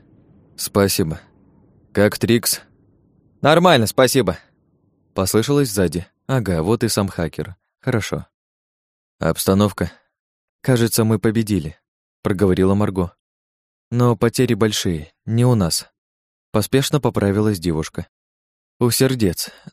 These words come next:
Цейс погиб». «Черт, да, Цейс. Он же был за рулем внедорожника, из которого я достал Трикса.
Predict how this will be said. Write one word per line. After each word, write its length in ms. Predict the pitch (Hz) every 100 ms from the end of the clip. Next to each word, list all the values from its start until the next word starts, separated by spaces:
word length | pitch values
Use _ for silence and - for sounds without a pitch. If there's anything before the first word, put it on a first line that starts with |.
| -
Цейс 300 | - 113 -
погиб». 420 | 98 87 78 - - _ _ _ _ _ _ _ _ -
«Черт, 640 | - 107 90 73 69 - -
да, 400 | 95 98 87 76
Цейс. 640 | - - 92 76 78 - - _ _ _
Он 140 | 95
же 140 | 101 95
был 140 | 98
за 180 | 87 95
рулем 320 | 95 92 92
внедорожника, 840 | 90 92 87 98 98 85 78 78 - _ _
из 160 | - 90
которого 480 | - 92 92 95 87
я 160 | 85
достал 400 | 80 87 - 92
Трикса. 540 | 85 101 87 - -